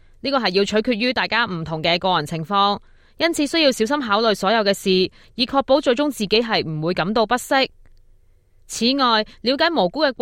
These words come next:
季節幾時開始都好重要。涼爽濕潤嘅天氣係非常之適合蘑菇喺野外生長。蘑菇嘅季節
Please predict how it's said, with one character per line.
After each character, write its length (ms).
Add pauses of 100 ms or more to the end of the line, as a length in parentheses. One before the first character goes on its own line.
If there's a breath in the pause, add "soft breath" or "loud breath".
(120)
季 100
節 40
幾 120
時 180
開 260
始 100
都 120
好 160
重 220
要。 320 (300 soft breath)
涼 200
爽 160
濕 140
潤 140
嘅 80
天 200
氣 100 (120)
係 160
非 140
常 100
之 80
適 240
合 100
蘑 200
菇 180
喺 140
野 200
外 140
生 220
長。 420 (600)
蘑 200
菇 180
嘅 300
季 240
節 20